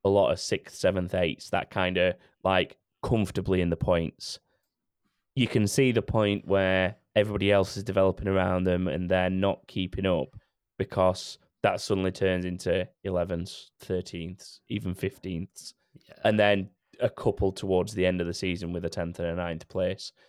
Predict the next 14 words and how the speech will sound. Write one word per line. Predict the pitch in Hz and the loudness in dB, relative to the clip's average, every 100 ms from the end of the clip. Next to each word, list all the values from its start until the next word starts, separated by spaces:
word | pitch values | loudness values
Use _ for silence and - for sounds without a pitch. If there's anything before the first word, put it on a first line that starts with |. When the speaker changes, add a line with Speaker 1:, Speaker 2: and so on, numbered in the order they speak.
| _ _ - | _ _ -4
Speaker 1:
Um, | 90 90 87 92 - _ _ _ _ - _ _ _ _ _ _ _ _ _ _ - | 0 0 0 -4 -10 _ _ _ _ -20 _ _ _ _ _ _ _ _ _ _ -16
<sighs> | - - - _ _ _ _ _ _ _ _ _ _ 131 | -16 -16 -20 _ _ _ _ _ _ _ _ _ _ 0
I'd, | 147 170 170 - | 4 4 4 4
I'd | 151 160 | 4 4
have | 139 139 110 | 4 4 4
him | 95 | 2
as | 95 95 | 2 2
not | 98 - | 0 2
bad | 92 - | 0 0
for | 95 | -6
a | |
number | 92 87 | -4 -4
two | - 90 | -6 -4
driver, | 87 87 85 92 | -2 -2 -4 -6